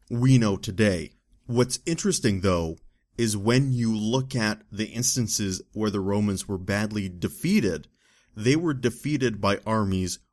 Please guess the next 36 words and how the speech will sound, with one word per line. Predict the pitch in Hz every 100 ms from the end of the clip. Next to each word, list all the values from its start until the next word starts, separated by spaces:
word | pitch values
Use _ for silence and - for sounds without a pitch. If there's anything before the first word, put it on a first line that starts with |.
| _
who | - 143
were | 127
using | 107 123 156 120 90 85 _
the | 107
tactics | - 135 143 - 87 - -
of | 110 107
Sun | - 110 95
Tzu. | 92 104 85 90 _ _
Two | - 170 131
great | 110 127 135 131
examples | 117 107 123 135 143 131
of | 107 85
this | 92 87 - -
would | 117
be | 117
the | 107 98
Battle | 110 110 110 107 -
of | 107 95
Lake | 95 -
Trasimene. | - 139 151 107 85 82 82
This | 113 117 -
was | 110
a | 98
battle | 107 104 98
during | 90 110 98 95 92 - -
the | 104
Second | - - 151 123 -
Punic | - 165 175 139 131
War | 92 90 82 82 - _
against | 110 98 104 98 - -
Hannibal, | 123 139 98 85 80 - _
and | 117 113 110
this | 127 135
battle | - 127 123
took | 131 127 -
place | 117 101 -